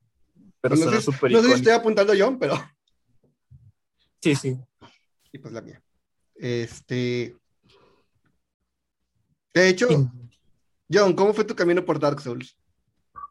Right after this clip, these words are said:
Speaker 1: Ah, sí, cierto, newcomer.
Speaker 2: Newcomer.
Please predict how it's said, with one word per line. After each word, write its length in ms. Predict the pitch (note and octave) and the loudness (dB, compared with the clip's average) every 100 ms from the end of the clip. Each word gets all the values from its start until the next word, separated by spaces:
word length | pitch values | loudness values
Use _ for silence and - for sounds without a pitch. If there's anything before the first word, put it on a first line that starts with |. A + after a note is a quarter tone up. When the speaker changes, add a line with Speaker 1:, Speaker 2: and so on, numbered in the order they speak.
| _ _ - | _ _ -2
Speaker 1:
Ah, 300 | C3 D3 D#3 | 2 2 0
sí, 120 | D#3+ | -4
cierto, 300 | C#3+ C3 - | -2 -2 0
newcomer. 520 | D3+ D3+ D#3 D3+ E3 - _ _ _ _ _ _ _ _ _ _ - _ | 0 0 0 0 -2 -4 _ _ _ _ _ _ _ _ _ _ -20 _
Speaker 2:
Newcomer. 580 | - C#3+ C#3+ C#3+ D3+ D3 | -6 -4 0 0 -2 -8